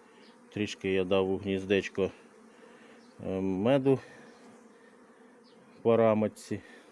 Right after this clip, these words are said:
з одної сторони і з другої сторони. І доставив ще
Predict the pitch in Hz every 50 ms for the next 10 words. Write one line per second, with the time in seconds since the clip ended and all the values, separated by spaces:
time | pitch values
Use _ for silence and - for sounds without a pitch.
0 | - - - - - - - - - - - - - - - - 110 104 104 110
1 | 101 104 110 110 107 - 110 104 104 101 101 98 95 98 101 98 98 98 95 -
2 | - 98 95 98 95 95 95 92 - - - - - - - - - - - -
3 | - - - - - - - - - 131 131 131 131 123 - - - - - -
4 | - - - - - - - 117 - 110 - - 110 104 - - 120 113 104 101
5 | 101 98 95 - - - - - - - - - - - - - - - - -
6 | - - - - 117 107 104 98 95